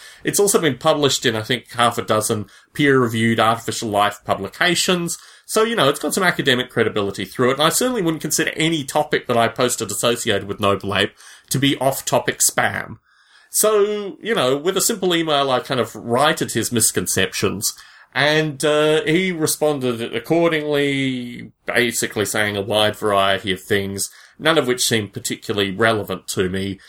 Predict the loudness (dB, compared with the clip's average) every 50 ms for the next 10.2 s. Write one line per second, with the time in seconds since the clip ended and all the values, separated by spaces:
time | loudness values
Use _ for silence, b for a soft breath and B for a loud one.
0 | B B B -2 0 2 2 2 2 2 0 -2 -2 -2 -2 0 -2 -2 -2 -4
1 | -4 -4 -2 -2 -2 -2 0 0 0 -2 0 -2 -6 -2 -2 0 0 0 -2 -4
2 | -6 -8 -2 -2 -2 0 2 2 2 2 0 -2 -4 -6 -6 -6 -8 -10 -8 -6
3 | -4 -4 -4 -6 -4 -2 0 0 0 -2 -6 B B B B B B B B B
4 | B B B -4 -2 0 0 0 0 0 0 0 0 0 0 0 0 0 0 0
5 | -2 -2 -2 0 0 2 2 2 0 -2 -4 -4 -6 -8 -6 -4 -4 -4 -2 -2
6 | -2 -2 -2 -2 -2 -2 -2 -4 -2 0 0 0 0 0 0 0 2 2 0 0
7 | -2 -2 -2 0 0 0 0 0 0 0 0 0 -2 -6 -8 -8 -8 -6 -2 -2
8 | 0 2 0 0 0 -4 -8 -8 -8 -8 -6 -4 -2 -2 0 -2 -2 -2 -4 -4
9 | -2 2 2 4 4 2 0 -2 -4 -4 -2 0 0 2 2 0 0 -2 0 0
10 | 2 2 0 -2